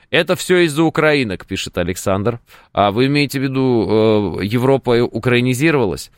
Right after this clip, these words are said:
Да, я давно сказал. Женился на украинке, э, вот. Считай, считай, скоро будешь, э, э,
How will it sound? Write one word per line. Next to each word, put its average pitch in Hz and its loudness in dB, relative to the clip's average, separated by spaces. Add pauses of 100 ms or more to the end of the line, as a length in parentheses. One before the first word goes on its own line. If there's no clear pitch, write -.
(180)
Да, 123 2
я 117 0
давно 135 0
сказал. 98 -4 (240)
Женился 135 0
на 139 0
украинке, 143 -2 (340)
э, 90 -4
вот. 80 -4 (300)
Считай, 131 0 (180)
считай, 139 0
скоро 143 0
будешь, 127 -2
э, 98 0
э, 85 -4